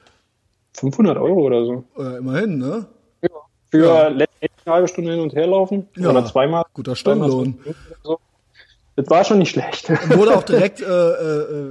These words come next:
Speaker 2: äh, ist hier, was ist hier direkt, äh, rumgekokst und so weiter?
Speaker 1: Äh, natürlich nicht offen-, äh, öffentlich. Also
Speaker 2: <laughs>
Speaker 1: bestimmte
Speaker 2: Nee, das
Speaker 1: Sachen.
Speaker 2: natürlich nicht, aber,
Speaker 1: Nee.
Speaker 2: ähm, da
Speaker 1: Dadurch, dass
Speaker 2: muss
Speaker 1: ich aber nicht in Drogen bin, mach
Speaker 2: Aber
Speaker 1: ich
Speaker 2: ich hätte
Speaker 1: sowas
Speaker 2: jetzt gedacht, die anderen wären's gewesen.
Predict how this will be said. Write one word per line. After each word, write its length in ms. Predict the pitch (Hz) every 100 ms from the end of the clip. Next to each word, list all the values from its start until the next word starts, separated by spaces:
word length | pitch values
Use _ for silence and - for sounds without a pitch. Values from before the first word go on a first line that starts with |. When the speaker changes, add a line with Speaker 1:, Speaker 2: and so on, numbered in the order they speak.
| -
Speaker 2:
äh, 20 |
ist 100 | 147
hier, 200 | 202 175
was 120 | 143 120
ist 140 | 156
hier 160 | 185 151
direkt, 320 | 139 160 -
äh, 80 | 160
rumgekokst 680 | 131 165 214 214 220 208 208
und 120 | 180
so 100 | 170
weiter? 380 | 165 151 139 - _ _ _ _ _ _ _ _ _ _ _ -
Speaker 1:
Äh, 520 | 139 147 151 151 151
natürlich 420 | 143 143 - 170
nicht 120 | 151 139
offen-, 220 | 127 127
äh, 300 | 156 139 147
öffentlich. 680 | 135 120 123 131 120 110 - _ _
Also 220 | 139 131
Speaker 2:
<laughs> 0 |
Speaker 1:
bestimmte 280 | 117 139 127
Speaker 2:
Nee, 60 |
das 80 | 123 123
Speaker 1:
Sachen. 60 |
Speaker 2:
natürlich 420 | 127 - 147 147 147
nicht, 320 | 156 151 -
aber, 280 | 123 127 120 - - - _ _ -
Speaker 1:
Nee. 60 | 139
Speaker 2:
ähm, 200 | - 113 _ _ _ _ 143
da 60 | 135
Speaker 1:
Dadurch, 240 | 170 180
dass 120 | 185
Speaker 2:
muss 60 | 170
Speaker 1:
ich 40 | 160
aber 120 | 160
nicht 140 | 170
in 100 | 180
Drogen 340 | - 156 226 175
bin, 340 | 190 226 208 _ _ _ _ _ _ _ _ _ _
mach 100 | 135
Speaker 2:
Aber 100 | 147
Speaker 1:
ich 20 | 170
Speaker 2:
ich 80 |
hätte 120 | - 170
Speaker 1:
sowas 80 | 208
Speaker 2:
jetzt 100 | -
gedacht, 280 | 165 170
die 100 | 170
anderen 280 | 156 202 165
wären's 260 | 139 135 -
gewesen. 360 | 131 131 113